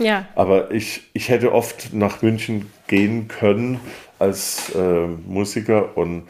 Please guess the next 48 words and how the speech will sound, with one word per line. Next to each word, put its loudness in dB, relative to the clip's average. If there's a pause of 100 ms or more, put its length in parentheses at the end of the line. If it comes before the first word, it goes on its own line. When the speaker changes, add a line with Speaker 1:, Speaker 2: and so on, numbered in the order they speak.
(640)
Speaker 2:
äh, 2
hab's -4
nie 2
gemacht, 0
weil 2
mir 0
irgendwie -4
diese -10
Stadt -2
zu, -6
also 2
die, 2 (340)
die, 0
die -4
zugereisten 2
Münchner, -4
die -14
gehen -4
mir 2
unheimlich -4
auf -12
den -16
Sack. -14 (220)
Speaker 1:
<laughs> 2 (540)
Okay. -2
Speaker 2:
Die, -4
die, -4
die -2
dann 4
so 0
tun, 2
als 0
würden 2
sie 0
bayerisch 2
sprechen, -4
so -6
Speaker 1:
Ja, 4
das 4
ist 2
Speaker 2:
weißt, -4
Speaker 1:
fies. -2
Speaker 2:
weißt 2
schon, 2
jo, 4
Speaker 1:
Ja. 4
Speaker 2:
wo, 4
moi. 4